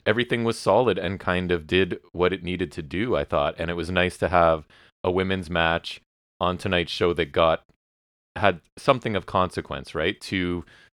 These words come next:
pretty pushed stars, and they got at least eleven minutes of time. Um, segment-wise, I wasn't as impressed. The House of Black thing was kind of a miss for me, even though it's setting up a match that I think will be awesome. The, the J A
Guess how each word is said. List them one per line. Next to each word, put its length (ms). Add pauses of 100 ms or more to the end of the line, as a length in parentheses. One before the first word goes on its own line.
pretty 460
pushed 420
stars, 540
and 320
they 100
got 240
at 140
least 320 (100)
eleven 380
minutes 380
of 200
time. 480 (580)
Um, 300
segment-wise, 720
I 80
wasn't 360
as 220
impressed. 520 (400)
The 80
House 200
of 100
Black 280
thing 200
was 120
kind 240
of 60
a 80
miss 240
for 120
me, 200
even 160
though 80
it's 120
setting 240
up 120
a 60
match 360
that 80
I 80
think 220
will 80
be 100
awesome. 500 (560)
The, 160 (140)
the 340
J 380
A 60